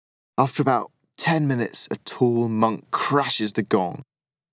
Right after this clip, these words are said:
Hundreds of voices begin to chant. The sound is low and ragged at first, but the chorus grows stronger and stronger until it reverberates round the temple. I tingle with the power of simultaneous prayer from so many.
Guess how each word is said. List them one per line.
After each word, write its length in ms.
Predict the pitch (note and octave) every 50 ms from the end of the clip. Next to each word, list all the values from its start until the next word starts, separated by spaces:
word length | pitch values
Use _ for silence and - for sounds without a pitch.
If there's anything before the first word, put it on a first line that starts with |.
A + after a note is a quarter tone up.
| _ _ -
Hundreds 440 | C3+ C#3+ D3+ D3+ C#3 C3 A2+ -
of 60 | A2 F#2+
voices 460 | - A2 A2 A2 G#2 - - F#2+ E2+
begin 360 | - F#2 F#2+ - G2+ G2 F#2
to 100 | - -
chant. 480 | - - - - F#2+ F2+ F2 - - - - _ _ _ _ _ _ _ _ _ _ _ _ _ _ -
The 40 |
sound 560 | - - - - G#2 G#2+ G#2+ G#2+ F#2 F#2 F#2 F2
is 140 | D#2+ -
low 400 | F2+ F#2+ G#2 G#2 G2 F#2 F2+ F2
and 180 | F2 F2 F2+ E2
ragged 340 | F#2 E2+ E2 E2 - E2+ -
at 100 | - -
first, 540 | - - D#2+ D#2 C2 - - - - - - _ _ _ _ _ _ _ _ _
but 120 | - - -
the 60 | -
chorus 580 | - - - C#3 B2 B2 A2 F#2 D2 - -
grows 500 | - - G2+ G#2+ G#2 G2+ G2 F#2 D2 -
stronger 720 | - - - - - - A#2+ B2+ B2 A#2 A2+ G#2+ G2+ G2
and 120 | F2 E2+ F2+
stronger 520 | - - - - C3+ B2+ A#2 G#2+ G2 F#2 - _ - _ _ _ _
until 300 | - G2 - - C#3+ B2+
it 80 | A2+ -
reverberates 880 | G2+ A#2 A2 G#2 G#2 A#2+ C3+ C#3+ C#3+ B2+ - A2 G2 F#2 E2+ - - -
round 280 | - G#2 G2+ G2 G2 F#2
the 40 |
temple. 480 | - - - A2 G#2+ G2+ - - - - - _ _ _ _ _ _ _ _ _ _ _ _ _
I 120 | - A#2 B2 -
tingle 500 | - - - - C#3 C#3 C#3+ C3 A#2 G#2
with 140 | F#2+ F#2+ F#2+
the 100 | - -
power 540 | - _ - - B2+ C3+ C3+ C#3 C3 A2 E2
of 100 | D#2 -
simultaneous 800 | - - - - C#3 B2+ B2 A2+ - - B2+ A2 G#2+ G2 D#2+ -
prayer 500 | - - - - B2 A#2 G#2 G2+ G2+ G2+
from 240 | - - D#2+ D#2+
so 320 | - - - - A#2+ G2+ F2+
many. 380 | F#2+ G#2 G#2+ G2 F2+ E2 -